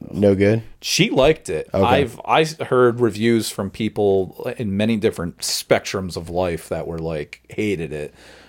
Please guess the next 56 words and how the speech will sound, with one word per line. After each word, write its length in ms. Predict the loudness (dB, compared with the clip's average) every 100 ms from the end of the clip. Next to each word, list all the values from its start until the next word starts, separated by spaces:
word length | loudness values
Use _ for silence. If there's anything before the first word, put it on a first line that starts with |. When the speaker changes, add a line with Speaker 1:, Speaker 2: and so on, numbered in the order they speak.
| _
Speaker 2:
Um, 440 | -2 0 0 -2 -4 4
Speaker 1:
I'm 100 | 6
amazed 500 | 6 8 8 6 4
at 120 | 4
the 100 | 6
amount 360 | 6 6 6
of, 360 | 4 0 -6 -6 2
I 80 | 4
mean, 240 | 6 6
I 100 | 6
know 160 | 6 8
that 220 | 6 6
they 120 | 4
came 220 | 4 2
out 120 | 2 0
the 80 |
same 240 | 2 2 4
weekend 420 | 2 4 4 4
and 80 | 2
people 180 | 2 2
Speaker 2:
Yeah. 40 |
Speaker 1:
sort 180 | 2 2
of 60 |
do 120 | 2 2
that 180 | 0
trend 340 | 2 4 4 4
where 80 | 2
you 80 |
see 200 | 2 0
it 60 | 2
back 220 | 2 0 0
to 60 |
back. 340 | 0 2 2 2
Speaker 2:
Yeah. 300 | 4 4 0 -12 -10 0
Speaker 1:
I'm 140 | 4
just 180 | 4 4
amazed 360 | 6 6 6 2
at 60 |
the 60 | 2
amount 260 | 4 4 2
of 160 | 2
dudes 680 | 6 8 6 2 -4 -8 -10 -12 _ _ -20 _ _ _
that 160 | 2 4
were 120 | 4
like, 260 | 4 2 0
"Yeah, 200 | 0 0
I'm 100 | 0
gonna 160 | -2 -2
fucking 380 | -4 -4 -6
follow 320 | -4 -2 -2 -2
through 540 | -4 -2 0 0 -4 -10 _ -8
and 160 | -6
see 520 | -4 -2 0 -2 -4 -10 -18 -12
Speaker 2:
See 260 | -8 -2
it, 40 | 4
Speaker 1:
Barbie 320 | 4 4